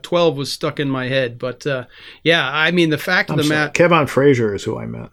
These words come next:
Speaker 1: Oh, yeah.
Speaker 2: The, uh, safety from Dallas.
Speaker 1: Right, that's exactly right. I, I didn't g-, grasp the name there, but, I mean, the point is, is, is they've got a lot of firewood to put in the fire, and, uh,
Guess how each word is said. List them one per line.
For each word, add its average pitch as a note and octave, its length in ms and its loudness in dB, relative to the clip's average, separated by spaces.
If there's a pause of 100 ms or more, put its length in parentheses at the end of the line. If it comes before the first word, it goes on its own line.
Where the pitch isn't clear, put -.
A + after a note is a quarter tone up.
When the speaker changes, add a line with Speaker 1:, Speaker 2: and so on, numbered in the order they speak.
(160)
Speaker 1:
Oh, C3+ 300 2
yeah. C#3+ 220 -2 (180)
Speaker 2:
The, C3 260 0
uh, A2 80 0
safety C3 420 2
from A#2+ 200 -10
Dallas. A2+ 480 -12
Speaker 1:
Right, C#3 320 0
that's C3+ 240 -6
exactly B2 480 -6
right. A#2+ 260 -6
I, C3+ 260 -4
I C#3 160 -8
didn't C#3 320 -6
g-, D3 80 -12 (120)
grasp C#3 380 -4
the C3+ 80 -6
name C3+ 280 -4
there, C3+ 180 -2
but, C#3 300 -4 (640)
I F3+ 80 -6
mean, F#3 160 2
the D3+ 100 2
point A3+ 380 2
is, D#3 240 2
is, B2+ 240 -6 (180)
is D3+ 200 -2
they've A#3+ 280 0
got F3 220 4
a - 20 2
lot C#3+ 400 4
of C3 240 2 (380)
firewood D#3+ 720 2
to C3 60 -10
put D#3+ 200 2
in D3 80 -6
the B2 60 -6
fire, C#3 580 2
and, C3 320 -6
uh, C3 360 -6